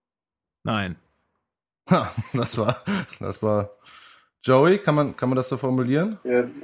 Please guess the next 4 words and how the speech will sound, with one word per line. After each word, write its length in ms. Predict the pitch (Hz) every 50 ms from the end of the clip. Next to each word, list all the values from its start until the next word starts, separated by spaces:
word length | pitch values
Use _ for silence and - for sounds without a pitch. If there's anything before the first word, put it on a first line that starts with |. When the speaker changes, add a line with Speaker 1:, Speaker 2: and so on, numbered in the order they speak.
| 139 131
Speaker 3:
nein, 360 | 135 123 123 139 151 160 156
natürlich 440 | 143 120 113 - - 123 120 120 123
nicht. 240 | 135 139 143 - - - - - - - - - - _ _ _ _ _ _ _ _ _ _ _ _ _ _ _ _ _ _ _ _ _ _ -
Speaker 2:
Nein. 400 | 95 92 87 87 85 82 82